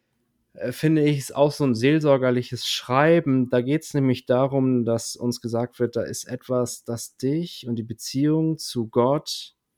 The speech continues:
kaputt machen kann. Ähm, und, und das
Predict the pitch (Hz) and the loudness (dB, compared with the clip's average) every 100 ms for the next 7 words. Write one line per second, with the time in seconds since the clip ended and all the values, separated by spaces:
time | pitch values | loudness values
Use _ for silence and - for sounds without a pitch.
0 | _ _ _ _ - - - 151 - 113 | _ _ _ _ -14 -6 -2 -2 -2 -4
1 | 110 110 107 - 113 98 92 87 95 _ | -2 -4 -8 -8 -6 -4 -4 -8 -12 _
2 | _ _ _ _ _ - 110 110 107 104 | _ _ _ _ _ -6 -4 -2 -2 -2
3 | 101 - _ - 120 120 117 107 - 120 | -6 -10 _ -2 2 2 0 -4 -6 -4
4 | 113 123 120 - - | -2 -4 -4 -10 -14